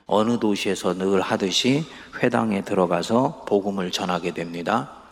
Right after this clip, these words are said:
회당은 사도 바울이 특정한 도시를 갔을 때 첫 복음을 전하는 기착점이고, 동시에 그 복음이 확산되도록 하는 일종의 중심 지역으로 늘 설정을 하게 되었습니다.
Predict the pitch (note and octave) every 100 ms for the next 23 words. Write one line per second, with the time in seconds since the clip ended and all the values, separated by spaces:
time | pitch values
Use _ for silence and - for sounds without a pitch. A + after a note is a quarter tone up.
0 | - A#2+ A2 G#2+ G#2 G2+ B2 B2 G#2 G2
1 | F#2+ G#2 C3+ F3+ - - - - - -
2 | B2+ A2+ G#2+ G2 - G2+ F#2+ G2 F2 -
3 | F2+ - C3 D3+ F3 - - - E3 -
4 | - G#2 G#2+ G#2 F#2+ F#2 F2+ F#2 G2 -
5 | G#2 - G#2 - - F#2 F2+ F2+ A2 D#3+
6 | E3 - - - G2+ G2 - G#2 - G#2+
7 | - F#2+ F2+ F#2+ F#2+ B2+ - A#2+ A2+ F#2+
8 | F#2 F2+ - - F#2 G2+ G2+ - - A2
9 | F#2 - F2+ F#2+ B2 - - - G#2+ A2
10 | - B2 A2 F#2+ E2+ F2 F2+ F2+ G2+ G2+
11 | F#2 A#2+ G#2 - F2+ E2+ F#2 F#2 - F#2
12 | - - - - -